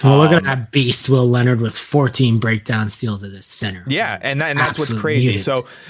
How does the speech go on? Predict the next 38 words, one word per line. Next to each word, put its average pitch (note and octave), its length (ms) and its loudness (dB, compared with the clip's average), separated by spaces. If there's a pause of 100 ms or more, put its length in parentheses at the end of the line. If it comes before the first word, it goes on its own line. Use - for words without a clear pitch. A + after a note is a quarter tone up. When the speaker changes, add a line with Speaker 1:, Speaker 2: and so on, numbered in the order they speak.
Speaker 2:
yeah, E3 200 -4
so D#3 160 -6
let, F3 140 -2
let's F3 200 -4
break F3 300 -4
it D#3+ 140 -4
down C#3+ 240 -4
a C#3 40 -4
little C3+ 200 -2
bit B2+ 160 -4
further B2+ 320 -4
here. A#2+ 180 -4
I'll A#2 120 -2
start D#3+ 280 -4
off C#3 280 -2
with A2 180 -6
Bill B2 220 -2
Meeks A2 320 -6
here. G2+ 180 -4
He B2 360 -4
finishes D3+ 420 -6
off C3 220 -4
at A#2+ 80 -8
the - 60 -8
top A#2 300 -6
of B2+ 80 -16
our B2 80 -2
rankings, G#2 480 -6
two D3+ 220 -4
hundred C#3+ 220 -6
and A#2+ 100 -8
forty-four A#2+ 640 -4
and G#2+ 100 -4
a G2 60 -6
half A2 320 -8
total C3 300 -4
fantasy A2+ 460 -6
points. F#2+ 440 -6